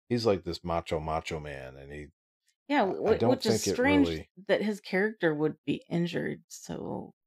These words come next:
Speaker 1: Yeah, you
Speaker 2: early in
Speaker 1: know,
Speaker 2: the plot.
Speaker 1: I would think, uh,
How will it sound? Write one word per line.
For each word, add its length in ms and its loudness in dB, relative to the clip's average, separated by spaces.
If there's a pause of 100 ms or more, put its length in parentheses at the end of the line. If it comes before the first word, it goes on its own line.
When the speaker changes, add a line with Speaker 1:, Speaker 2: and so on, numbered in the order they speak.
(880)
Speaker 1:
Yeah, 260 6 (100)
you 20 -2
Speaker 2:
early 200 4
in 0 -
Speaker 1:
know, 340 4
Speaker 2:
the 180 -10 (180)
plot. 360 -10 (420)
Speaker 1:
I 100 2
would 220 0
think, 420 0
uh, 320 6